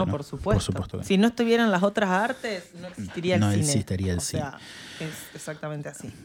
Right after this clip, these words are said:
Speaker 2: Así que bueno. Es la s-, es lo, lo importante es la suma de, de todos, y no una parte nomás
Speaker 1: Exactamente.
Speaker 2: en el cine.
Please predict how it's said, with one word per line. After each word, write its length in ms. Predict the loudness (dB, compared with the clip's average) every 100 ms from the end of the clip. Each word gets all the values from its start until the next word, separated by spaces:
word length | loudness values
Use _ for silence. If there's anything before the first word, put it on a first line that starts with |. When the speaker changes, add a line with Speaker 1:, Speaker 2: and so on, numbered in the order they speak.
| -4
Speaker 2:
Así 300 | -2 2 2
que 100 | 4
bueno. 260 | 4 2 -6 -20 -20 _ _ _ _ _ _ _ _ _ _ -20 4
Es 160 | 8 10
la 100 | 10
s-, 220 | 8 4 10
es 120 | 12
lo, 360 | 12 12 12 12
lo 100 | 12
importante 640 | 12 10 10 12 12 12
es 80 | 10
la 100 | 8
suma 300 | 8 10 10
de, 240 | 8 4 2
de 160 | 2
todos, 480 | 4 2 2 -2 -8 -12 -18 -18 -4
y 120 | 2
no 200 | 6 6 8
una 240 | 6 6
parte 460 | 2 0 -2 -8 -4
nomás 160 | -4 -2
Speaker 1:
Exactamente. 680 | -4 -4 -6 -6 -10 -12 -14 -16 _ _
Speaker 2:
en 160 | 4
el 140 | 6 4
cine. 340 | 4 2 2